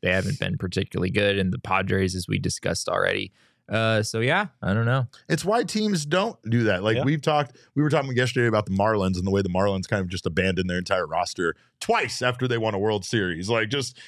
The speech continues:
Speaker 2: bye.
Speaker 3: I mean, I, I saw
Speaker 2: Bye.
Speaker 3: Jesse, I, I literally just started actually reading the book Moneyball. And, like, I mean, one of the things he mentioned at, like, the very beginning of the book is, like, historically, the teams that have spent a lot of money aren't,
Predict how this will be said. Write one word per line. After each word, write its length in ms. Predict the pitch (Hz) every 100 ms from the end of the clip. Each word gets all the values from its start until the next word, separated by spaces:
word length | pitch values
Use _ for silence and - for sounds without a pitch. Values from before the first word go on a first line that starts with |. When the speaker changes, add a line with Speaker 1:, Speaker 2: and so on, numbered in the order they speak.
| -
Speaker 2:
bye. 440 | - 208 214 208 156 -
Speaker 3:
I 100 | 120
mean, 120 | 151
I, 80 | 156 180
I 260 | 135 165 135
saw 260 | 135 -
Speaker 2:
Bye. 240 | 208 208 202
Speaker 3:
Jesse, 280 | 139 -
I, 100 | 117
I 200 | 107 107
literally 380 | 107 120 120 110
just 200 | 98 107
started 280 | - 98 92 76 -
actually 300 | 101 95 82
reading 320 | 95 98 117
the 60 |
book 180 | 117 120
Moneyball. 420 | 123 127 131 151 - - -
And, 100 | 110
like, 160 | 120 107
I 80 | 127
mean, 180 | 131 117 _ -
one 120 | 190
of 60 |
the 40 | 160
things 140 | 165
he 140 | 127 127
mentioned 260 | 147 131
at, 80 | 117
like, 140 | 95
the 60 | 87
very 140 | 117 147
beginning 160 | 147 120
of 40 |
the 60 | 117
book 60 |
is, 60 | 104
like, 100 | 104
historically, 500 | - - 262 370 247
the 60 |
teams 200 | 220 320
that 40 | 392
have 80 | 220
spent 140 | 370
a 80 | 285
lot 120 | 240
of 40 | 185
money 180 | 247
aren't, 260 | 151 170